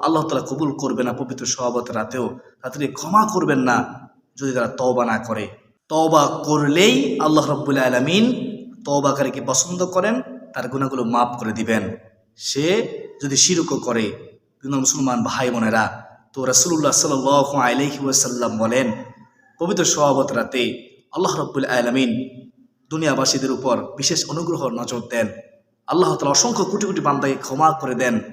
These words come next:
নবীজি বলেন, দুই শ্রেণীর ব্যক্তি ছাড়া, এক নম্বরে হলো যারা মুশরিক, যারা শিরক করে আল্লাহ তাআলার সাথে, তাদেরকে আল্লাহ তাআলা ক্ষমা করবেন না। হ্যাঁ, তখন ক্ষমা করবেন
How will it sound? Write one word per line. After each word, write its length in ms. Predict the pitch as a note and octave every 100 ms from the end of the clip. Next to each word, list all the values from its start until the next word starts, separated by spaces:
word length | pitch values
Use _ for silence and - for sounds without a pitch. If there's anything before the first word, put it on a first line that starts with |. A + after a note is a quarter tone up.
| - _ _ _ _
নবীজি 300 | G#2+ B2 C3
বলেন, 340 | A#2+ A#2 C3+ B2 A2 - - - -
দুই 160 | D3 C#3
শ্রেণীর 260 | B2 A2
ব্যক্তি 220 | A#2+ - A#2
ছাড়া, 280 | A#2 A2 G#2 - - _ _ B2
এক 120 | B2+ -
নম্বরে 380 | G#3 G#3+ F#3 E3
হলো 260 | C#3 C3+ E3+ B3 - - - - - -
যারা 180 | C3 A#2 F#2
মুশরিক, 520 | G#2+ D3 - C3 G2 F2 - _ _ _ _ _ _ _ _ _ -
যারা 160 | C#3+ C3+
শিরক 320 | - A#3+ A3 -
করে 160 | F3+ D3+
আল্লাহ 220 | C#3 C#3
তাআলার 260 | C3+ B2+ -
সাথে, 220 | A2+ B2 G#2+ - - - _ _ -
তাদেরকে 240 | B2+ C#3+ C#3
আল্লাহ 160 | C3+ -
তাআলা 180 | A#2+ A2+
ক্ষমা 240 | A#2 A#2+ A2
করবেন 340 | A#2 A2+ A#2
না। 160 | A2+ G#2+ F#2+ - - - -
হ্যাঁ, 240 | - C#3 A2+ -
তখন 220 | F#3 F#3
ক্ষমা 260 | F#3 D3 C3+
করবেন 360 | C3 A#2+ A#2